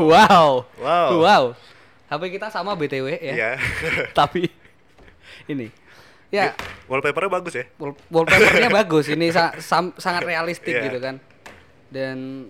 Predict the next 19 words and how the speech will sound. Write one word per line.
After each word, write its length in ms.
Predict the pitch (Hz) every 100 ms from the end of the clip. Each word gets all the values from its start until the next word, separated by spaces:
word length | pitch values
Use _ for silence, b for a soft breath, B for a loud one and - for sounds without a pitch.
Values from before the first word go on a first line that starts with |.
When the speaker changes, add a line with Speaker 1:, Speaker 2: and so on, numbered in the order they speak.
| -
Speaker 1:
ya 100 | - 135
gimana? 440 | 135 180 160 131
Aku 180 | 156 277
ada 160 | 226
temen 240 | 208 185 196
satu 260 | 185 165
lagi 200 | 160 147
namanya 340 | 147 139 139 143
Amar. 320 | 127 127 117 -
Dia 180 | 147 202
nggak 200 | 156 123
tahu 400 | 131 143 139 - 143 143 - -
minimalis 480 | 151 147 143 139
atau 200 | 151 131
enggak. 380 | 127 110 110 127
Cuma 220 | - 175 214
Speaker 2:
Iya. 80 |
Speaker 1:
dikit-dikit 360 | 156 160 165 214
dibersihin. 760 | 175 151 143 - 214 135 120